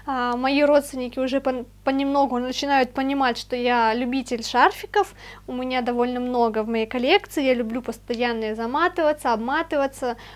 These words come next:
Очень мне нравится этот аксессуар, и вот мне подарили вот потрясающего цвета небесного, а, вот такой палантин. Я не очень люблю такие вот голубые оттенки,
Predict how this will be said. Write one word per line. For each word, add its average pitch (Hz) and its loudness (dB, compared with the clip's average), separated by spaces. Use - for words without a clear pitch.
Очень 277 2
мне 247 -4
нравится 240 -2
этот 240 -10
аксессуар, 359 4
и 294 -4
вот 269 -2
мне 262 -6
подарили 254 -2
вот 226 -6
потрясающего 262 2
цвета 277 -2
небесного, 233 -4
а, 233 -2
вот 220 -6
такой 302 2
палантин. 262 -2
Я 254 2
не 302 0
очень 269 -2
люблю 233 -2
такие 269 0
вот 240 2
голубые 254 2
оттенки, 277 0